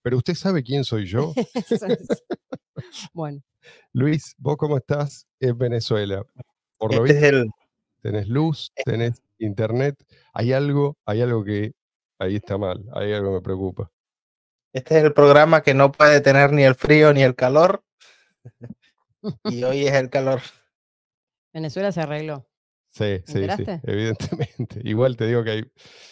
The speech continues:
Speaker 1: mm, me parece que hay algunas interrupciones en el video, sobre todo. Pero, mm, está aceptable. Marian, ¿querés darnos tu noticia del día?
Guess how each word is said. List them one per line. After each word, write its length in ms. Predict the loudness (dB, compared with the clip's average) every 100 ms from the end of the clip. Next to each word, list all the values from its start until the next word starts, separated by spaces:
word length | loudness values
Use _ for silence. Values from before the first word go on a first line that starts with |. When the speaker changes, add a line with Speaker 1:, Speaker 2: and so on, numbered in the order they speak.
| _
Speaker 1:
mm, 360 | -10 -6 -4 -4
me 100 | -4
parece 320 | -2 -2 -4
que 140 | -4 -2
hay 120 | -2
algunas 460 | -2 -2 -4 -6
interrupciones 800 | -8 -6 -6 -6 -4 -4 -6 -10 -12
en 180 | -8
el 120 | -6 -4
video, 400 | -2 -2 -4 -6
sobre 240 | -8 -8
todo. 240 | -8 -8 -10 -20 _
Pero, 340 | -2 -2 -2 _ _ _ _ _
mm, 220 | -12 -12 -12 _ _ _ _ _ -4
está 180 | -2 -2 -6
aceptable. 560 | -6 -6 -4 -4 -6 -12 _ _ _ -6
Marian, 320 | -2 -2 -4 -8
¿querés 220 | -6 -4
darnos 220 | -4 -6
tu 300 | -6 -8 -8 -8
noticia 540 | -10 -8 -12 -6 -6
del 160 | -4 -4
día? 320 | -4 -6